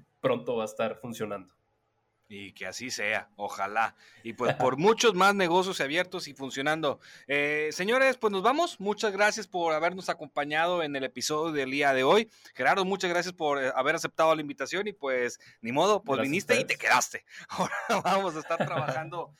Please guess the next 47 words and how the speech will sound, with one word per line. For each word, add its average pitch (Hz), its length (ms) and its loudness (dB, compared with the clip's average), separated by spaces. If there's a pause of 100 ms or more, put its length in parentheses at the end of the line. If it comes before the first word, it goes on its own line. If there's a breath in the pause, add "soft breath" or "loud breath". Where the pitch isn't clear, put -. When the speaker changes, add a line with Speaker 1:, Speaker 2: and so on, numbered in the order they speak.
(220 soft breath)
Speaker 2:
constantemente 175 720 -2
y 165 100 4
a 147 60 6
la 139 120 6
par. 233 340 2
Este, 139 540 -8
los 139 160 -8
invitamos 170 460 0
de 156 80 -2
nueva 147 200 2
cuenta 147 300 -4
para 117 220 -2
que 107 340 -8
nos 117 220 -6
busquen 147 360 -6
en 131 100 -6
nuestras 113 220 -6
redes 117 200 -4
sociales, 143 580 -4 (320 loud breath)
eh, 113 180 -2
tanto 113 300 0
en 113 80 -2
Facebook 143 340 -4
como 120 200 -4
en 131 80 -4
Instagram, 180 500 -4
T 151 200 2
X 151 260 -6
P 139 200 -2
Services, 175 720 -4 (240 soft breath)
para 120 240 2
cualquier 123 440 -4
tipo 147 340 -6
de, 113 520 -2
este, 110 280 -10
vaya, 139 300 -2
de 110 120 -8
consulta 127 540 -6
que 123 140 -12
se 120 140 -10
llegue 135 180 -4
a - 20 -4
hacer, 135 240 -6
este, 120 220 -10
por 107 200 -12
medio 120 280 -6
de, 101 240 -8